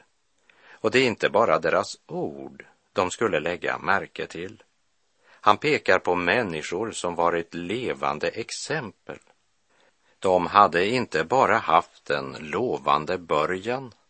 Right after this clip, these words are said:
men de hade varit trofasta Gud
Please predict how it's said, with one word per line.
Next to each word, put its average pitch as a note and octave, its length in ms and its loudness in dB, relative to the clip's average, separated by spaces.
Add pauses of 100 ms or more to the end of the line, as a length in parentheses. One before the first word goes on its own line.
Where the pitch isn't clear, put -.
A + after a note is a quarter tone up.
(160)
men B2+ 180 -2
de E2+ 200 0
hade E2+ 260 2
varit G2+ 440 0
trofasta G#2 960 -2
Gud G2 680 -10